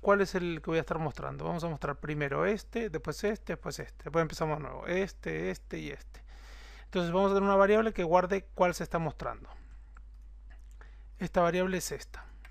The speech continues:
Para hacer más cosas, una variable de instancia, un campo. Y lo que vamos a hacer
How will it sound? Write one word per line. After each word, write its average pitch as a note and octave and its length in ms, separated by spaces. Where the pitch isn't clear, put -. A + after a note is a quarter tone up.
Para E3 160
hacer E3 140
más E3+ 320
cosas, F3 260
una D#3 140
variable D3+ 300
de D#3 40
instancia, C3+ 500
un D3 120
campo. - 420
Y F#3+ 80
lo E3+ 100
que D#3+ 80
vamos F#3 220
a G3+ 40
hacer G#3 300